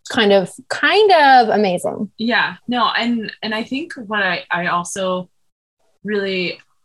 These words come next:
Speaker 2: I, I kinda kept in mind, um, what Sarah MacLean said when she finally wrote her first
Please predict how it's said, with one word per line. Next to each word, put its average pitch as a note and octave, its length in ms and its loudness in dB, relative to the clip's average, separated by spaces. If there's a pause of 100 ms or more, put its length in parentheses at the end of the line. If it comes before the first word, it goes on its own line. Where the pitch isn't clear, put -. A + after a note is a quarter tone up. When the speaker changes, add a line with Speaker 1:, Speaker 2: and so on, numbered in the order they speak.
(300)
Speaker 2:
I, G#3 320 0
I G#3 60 -2
kinda D4 260 -2
kept C#4+ 260 -6
in A3+ 120 -4
mind, G3+ 480 -2
um, E3+ 460 -4 (140)
what G3 240 -4
Sarah F#3 220 -2
MacLean F3 460 -6
said G3+ 220 -4
when F3 100 -6
she - 140 -6
finally F3 500 -4
wrote E3 240 -6
her E3+ 200 -16
first - 580 -10